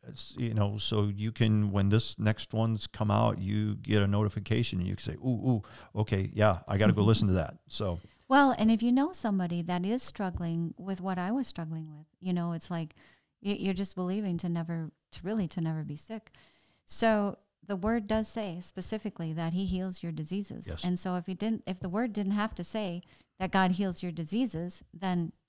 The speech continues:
Speaker 2: you know, you would expect to never have any.
Speaker 1: It was Psalm one oh three three that we read. He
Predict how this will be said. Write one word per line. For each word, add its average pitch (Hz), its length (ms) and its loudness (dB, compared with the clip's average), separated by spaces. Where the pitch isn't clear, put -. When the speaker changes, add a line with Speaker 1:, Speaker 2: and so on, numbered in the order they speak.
Speaker 2:
you 185 140 -4
know, 156 180 -2
you 180 140 -8
would 170 180 -4
expect - 420 -6
to 175 60 -2
never 156 380 -2
have 175 180 -6
any. 151 260 -4
Speaker 1:
It 92 40 -4
was 87 100 0
Psalm 90 360 2
one 90 160 2
oh 90 80 0
three 95 200 -4
three 95 260 0
that 85 160 -4
we 87 100 -6
read. 82 420 -8
He 82 440 -8